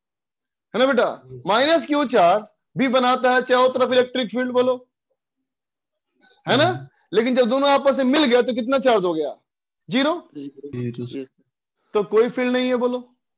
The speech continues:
Speaker 2: यस sir।
Speaker 1: है कि नहीं? बात समझा ना? ठीक,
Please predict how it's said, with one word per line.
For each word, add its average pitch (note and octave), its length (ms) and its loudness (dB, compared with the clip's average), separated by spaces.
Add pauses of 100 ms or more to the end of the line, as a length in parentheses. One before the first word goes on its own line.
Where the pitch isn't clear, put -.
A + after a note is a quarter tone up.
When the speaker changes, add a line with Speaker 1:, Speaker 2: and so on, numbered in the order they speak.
(500)
Speaker 2:
यस C3 180 -16 (120)
sir। B2 220 -20 (840)
Speaker 1:
है G3 120 2
कि C4 100 2
नहीं? F#3 280 0 (640)
बात F#3 160 0
समझा B3+ 260 2
ना? E4 120 2 (500)
ठीक, F3+ 240 -2